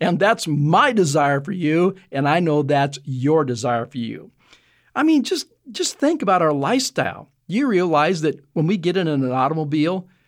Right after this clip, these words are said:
that there's a risk factor of being in an automobile.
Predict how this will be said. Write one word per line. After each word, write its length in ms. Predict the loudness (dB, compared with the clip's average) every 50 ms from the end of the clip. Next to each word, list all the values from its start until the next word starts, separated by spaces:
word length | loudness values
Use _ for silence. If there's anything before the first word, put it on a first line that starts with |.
| _ _
that 180 | -6 -4 -2 0
there's 240 | 2 2 2 2 0
a 80 | 0
risk 240 | 0 0 -2 -2 -2
factor 440 | 0 0 0 0 -2 -4 -4 -2 -2
of 240 | -2 -2 -4 -6 -12 _ _ _ _ _ _ _ _ _ _ _ _ _
being 180 | -2 0 0 2
in 60 | 0
an 180 | 0 -2 -2 0
automobile. 720 | 0 0 0 0 0 -2 -4 -4 -6 -8 -10 -12 -16 _